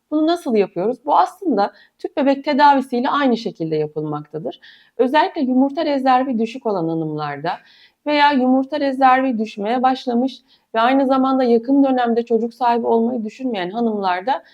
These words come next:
önerdiğimiz bir yöntemdir. Tüp bebek tedavisi gibi, e, adetin ilk döneminde başladığımız karından yapılan iğnelerle zaten yola çıkmış olan mevcut, e, yumurtalarınızı çöpe gitmesini engelleyip,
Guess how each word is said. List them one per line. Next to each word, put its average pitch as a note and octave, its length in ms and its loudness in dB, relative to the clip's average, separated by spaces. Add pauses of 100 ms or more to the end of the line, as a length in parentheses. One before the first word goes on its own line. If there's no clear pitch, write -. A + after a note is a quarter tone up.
(240)
önerdiğimiz B3 680 4
bir G3 100 0
yöntemdir. D#3+ 720 -6 (360)
Tüp - 200 -12
bebek D4+ 280 -4
tedavisi A#3 640 4
gibi, E3+ 280 0 (480)
e, G#3 220 -2
adetin C4 480 2
ilk D4 260 -4
döneminde F3+ 640 0
başladığımız G3+ 720 2 (300)
karından C4 460 4
yapılan B3 460 2
iğnelerle G#3+ 720 2 (1120)
zaten B3 540 2
yola A3 260 2
çıkmış A3+ 380 -4
olan D#3+ 340 0
mevcut, F#3+ 420 0 (160)
e, D#3+ 100 0
yumurtalarınızı F#3 1200 0 (360)
çöpe C4+ 240 0
gitmesini G#3 540 -4
engelleyip, A#3+ 720 2